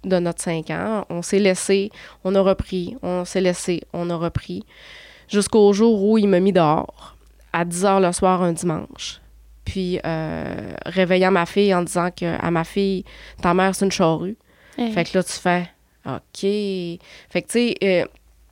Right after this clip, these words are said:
Speaker 1: moi, j'étais à la maison. Lui, des fois, il découchait. Donc, tu sais, c'était vraiment, euh, il me mettait ça sur ma faute à moi, alors que, euh, je faisais rien de plus que le ménage, le lavage, le manger, l'épicerie. Fait que,
Speaker 2: Mhm.
Speaker 1: tu sais, un moment donné,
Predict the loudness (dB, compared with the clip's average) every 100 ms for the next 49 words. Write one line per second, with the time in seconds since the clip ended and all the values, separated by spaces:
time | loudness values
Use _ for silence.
0 | _ _ -20 -16 0 2 2 2 2 4
1 | 4 4 4 4 2 2 2 2 0 2
2 | 0 0 -2 0 0 0 -2 0 -2 0
3 | 0 0 2 2 2 4 4 2 -2 -12
4 | -20 -6 0 2 4 2 0 0 0 2
5 | 2 2 2 2 2 2 2 2 0 2
6 | 2 0 2 4 4 2 -6 -20 -20 -20
7 | _ -2 0 2 0 -4 -10 -2 0 0
8 | 0 0 0 0 0 0 0 2 2 2
9 | 2 2 0 0 2 2 0 0 -2 -2
10 | -2 -4 -4 -12 -12 -6 -4 -2 0 2
11 | 2 2 0 2 0